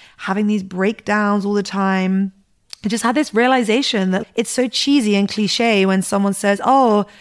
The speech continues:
you're out here breaking cycles." I've never really said that, even though I know that by doing the work at the level that I am and that you guys are by listening, we are fucking breaking cycles, 'cause we are going to change the way that our future generations, whether they're our children or the children that are grown,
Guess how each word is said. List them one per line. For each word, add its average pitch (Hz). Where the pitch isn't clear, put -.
you're 214
out 254
here 208
breaking 196
cycles." -
I've 208
never 226
really 262
said 220
that, -
even 190
though 185
I 185
know 190
that -
by 180
doing 185
the 175
work 175
at 190
the 185
level 180
that 175
I 185
am 180
and 170
that 175
you 175
guys 175
are 175
by 175
listening, 175
we 175
are 180
fucking 180
breaking 180
cycles, 175
'cause 180
we 185
are 190
going 180
to -
change 175
the 170
way 180
that 170
our 180
future -
generations, 175
whether 180
they're 175
our 240
children 180
or 175
the 170
children 180
that 180
are 190
grown, 185